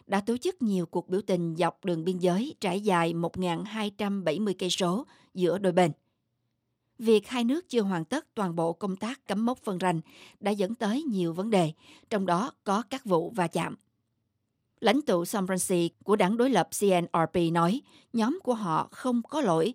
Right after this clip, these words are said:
trong vụ ẩu đả với người Việt Nam hôm hai mươi tám tháng sáu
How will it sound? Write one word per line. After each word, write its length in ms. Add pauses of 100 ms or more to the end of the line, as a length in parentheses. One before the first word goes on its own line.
(220)
trong 140
vụ 140
ẩu 180
đả 260
với 140
người 180
Việt 200
Nam 220 (260)
hôm 240
hai 160
mươi 140
tám 220
tháng 160
sáu 340